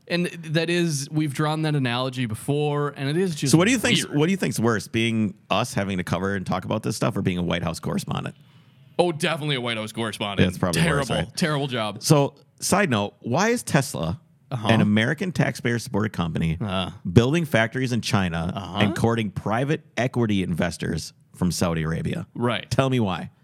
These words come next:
Speaker 2: Why i-, is no one talking about this?
Speaker 1: Because it's Tesla and they're great.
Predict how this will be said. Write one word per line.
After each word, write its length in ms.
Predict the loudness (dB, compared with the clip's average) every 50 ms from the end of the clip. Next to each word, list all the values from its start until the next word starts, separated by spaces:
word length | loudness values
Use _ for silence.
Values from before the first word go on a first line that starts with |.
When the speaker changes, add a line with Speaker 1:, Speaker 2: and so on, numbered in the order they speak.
| _ _ _ _ -4
Speaker 2:
Why 340 | 0 2 4 4 4 4 4
i-, 200 | 4 4 2 2 2
is 180 | 0 0 2
no 120 | 2 2 2
one 120 | 2 2
talking 280 | 0 0 0 -2 -2 -4
about 180 | -4 -4 -4
this? 220 | -6 -8 -10 -12 -16 _ _ _ -10 -4 -2 0 0 0 0 -2
Speaker 1:
Because 580 | -4 -8 -10 -6 -4 -2 -2 -2 -2 -4 -4
it's 220 | -4 -4 -6 -8 -12
Tesla 400 | -8 -6 -6 -6 -6 -6 -6 -6
and 120 | -4 -4
they're 160 | -6 -8 -8 -12
great. 440 | -16 -16 -14 -12 -14 -14 -16 -20